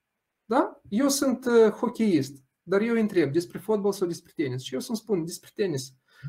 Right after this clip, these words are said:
Și eu am să vorbesc despre tenis, eu n-am să vorbesc despre, despre fotbal, despre hockey. Uh,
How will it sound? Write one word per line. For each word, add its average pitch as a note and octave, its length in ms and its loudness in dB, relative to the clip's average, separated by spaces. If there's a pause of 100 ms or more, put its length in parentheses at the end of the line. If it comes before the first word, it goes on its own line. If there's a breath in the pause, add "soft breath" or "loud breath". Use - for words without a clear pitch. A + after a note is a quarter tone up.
(200 loud breath)
Și - 140 0
eu G3 60 6
am F3+ 60 -2
să F#3+ 80 0
vorbesc G3+ 280 6
despre - 180 -12 (100)
tenis, E3+ 180 4
eu D#3+ 80 2
n-am G3 120 2
să G3 120 -4
vorbesc E3 300 4
despre, C#3+ 520 0 (100)
despre D3 300 -6
fotbal, C3+ 520 -2 (520)
despre D#3 320 0
hockey. C#3+ 500 2 (500 loud breath)
Uh, D3+ 340 4